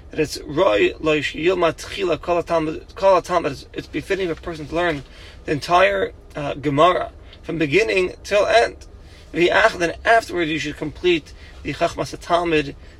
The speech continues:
meaning begin with these, with, with these other Chachmas like science and geometry, mathematics, et cetera, et cetera.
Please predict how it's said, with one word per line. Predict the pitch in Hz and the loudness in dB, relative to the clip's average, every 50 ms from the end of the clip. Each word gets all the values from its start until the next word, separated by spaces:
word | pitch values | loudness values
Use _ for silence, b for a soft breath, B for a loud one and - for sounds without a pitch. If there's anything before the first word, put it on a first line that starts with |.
| B | B
meaning | - 160 151 151 147 143 | -4 -2 -2 -2 -2 -4
begin | 127 131 147 170 160 | -6 -4 -4 -2 -2
with | 151 139 - - | -2 -4 -6 -6
these, | 147 135 151 | -8 -8 -8
with, | 160 - - - 147 - | -10 -12 -10 -12 -12 -10
with | - 139 | -8 -8
these | 139 143 | -8 -6
other | - 156 143 143 | -6 -6 -6 -6
Chachmas | - - 165 170 - - 151 151 - | -2 0 0 0 0 -2 -6 -6 -6
like | 143 135 - | -8 -10 -10
science | - - 160 160 156 156 151 151 147 143 - - B B B B B B | -6 -2 -2 0 0 -2 -4 -6 -8 -10 -14 -18 B B B B B B
and | - 143 | -8 -4
geometry, | 131 139 147 147 151 147 - - 160 | 0 2 2 2 2 0 -4 -8 -8
mathematics, | 143 143 135 127 127 - - - 139 - - | -8 -8 -8 -8 -8 -6 -6 -6 -6 -8 -12
et | - - | -14 -10
cetera, | - - - - 113 - | -8 -8 -8 -8 -10 -14
et | - - - | -14 -12 -10
cetera. | - - - - - - - | -8 -8 -8 -8 -10 -12 -14